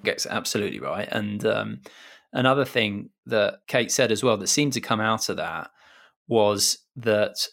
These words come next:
it bred a, a sense of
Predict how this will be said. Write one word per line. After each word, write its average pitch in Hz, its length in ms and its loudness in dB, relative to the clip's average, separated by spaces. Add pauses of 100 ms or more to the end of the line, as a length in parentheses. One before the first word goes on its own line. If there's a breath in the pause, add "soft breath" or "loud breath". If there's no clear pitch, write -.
(120)
it 120 280 -2 (140)
bred 120 500 4
a, 107 640 -2 (600 soft breath)
a - 40 -4
sense - 420 2
of 104 280 -2